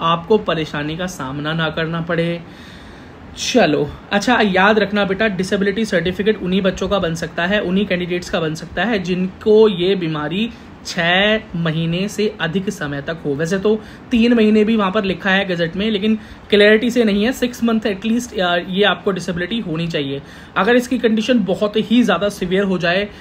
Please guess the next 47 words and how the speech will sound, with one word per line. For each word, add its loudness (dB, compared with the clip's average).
अ, 0
बहुत -2
हाई 0
condition 2
का, 2
जो 0
काफ़ी -2
लगातार 0
दौरे 2
आ 2
रहे 0
हों 0
आपको, -2
इस -2
तरह -2
का -2
एक -2
condition -6
अगर -2
देखने -4
को -4
मिले, 0
तो 4
तुरंत 4
भी 2
certificate 0
बनाया 2
जा 0
सकता -8
है, 0
लेकिन 0
long 2
term 2
में -2
at -8
least -2
छः 0
महीने, 0
अ, 0
का 4
जो 4
जांच -2
आपको 2
इसके -6
लिए -2
ज़रूरी -4
होता -8